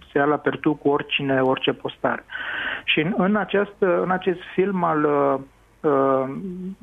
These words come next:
tratării cumva unul la unul a, a acestei comunicări cu alegătorii, practic a intrat în coliziune cu mulți oameni, a refuzat, uh,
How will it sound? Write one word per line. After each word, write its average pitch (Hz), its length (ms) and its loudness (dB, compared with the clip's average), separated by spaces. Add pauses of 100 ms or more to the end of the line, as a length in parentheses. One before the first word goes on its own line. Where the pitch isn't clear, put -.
(260)
tratării 175 500 0
cumva 156 300 0
unul 170 300 0
la 147 60 4
unul 156 400 0
a, 131 300 2 (200)
a 156 140 -2
acestei 156 340 0
comunicări 143 640 0
cu - 80 0
alegătorii, 170 600 0
practic 170 440 0
a 151 100 2
intrat 156 320 -2
în 147 100 -4
coliziune 135 540 0
cu 165 140 -6
mulți 151 300 0
oameni, 151 360 2
a 139 320 2 (320)
refuzat, 151 840 0
uh, 165 180 4